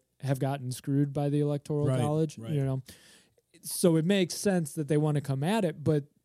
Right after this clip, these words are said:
Speaker 1: there's a reason to defend it and a reason that we have it in place. And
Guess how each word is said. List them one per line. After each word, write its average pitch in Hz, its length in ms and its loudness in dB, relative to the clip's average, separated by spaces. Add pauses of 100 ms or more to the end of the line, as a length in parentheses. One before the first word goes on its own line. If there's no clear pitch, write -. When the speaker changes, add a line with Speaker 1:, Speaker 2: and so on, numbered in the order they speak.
(420)
Speaker 1:
there's 160 300 6
a 156 80 4
reason 180 480 4
to 156 120 -2
defend 165 460 2
it 131 180 2
and 151 120 0
a 143 40 4
reason 160 600 2
that 139 180 -2
we 123 140 -4
have 165 400 -4
it 139 80 0
in 120 160 -4
place. 143 480 0 (400)
And 139 280 -2